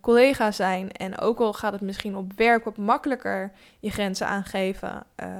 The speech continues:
dan in privésituaties, omdat er iets minder emoties bij komen kijken, is het denk ik zeker als starter zijnde echt nog heel lastig om te bepalen wanneer je nou nee moet zeggen op iets.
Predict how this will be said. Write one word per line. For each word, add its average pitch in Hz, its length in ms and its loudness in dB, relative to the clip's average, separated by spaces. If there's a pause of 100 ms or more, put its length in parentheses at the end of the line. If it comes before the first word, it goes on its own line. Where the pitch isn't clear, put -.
(160)
dan 196 180 -4
in 185 100 -6
privésituaties, 220 800 2
omdat 190 220 -6
er - 100 -6
iets 240 180 -6
minder 202 220 -8
emoties 220 460 -4
bij 202 340 0 (180)
komen 196 300 -2
kijken, 196 520 -2 (400)
is 220 160 2
het 226 100 0
denk 214 160 0
ik 202 120 -6
zeker 247 380 4
als - 160 -4
starter 247 420 2
zijnde 208 460 0 (100)
echt - 260 -4
nog 214 140 -2
heel 208 220 -2
lastig 202 460 -4
om 196 240 -8
te 202 100 -12
bepalen 190 460 -4
wanneer 202 360 2
je 214 100 2
nou 196 260 -2
nee 233 380 2
moet 220 200 2
zeggen 202 340 -4
op - 120 -14
iets. - 340 -10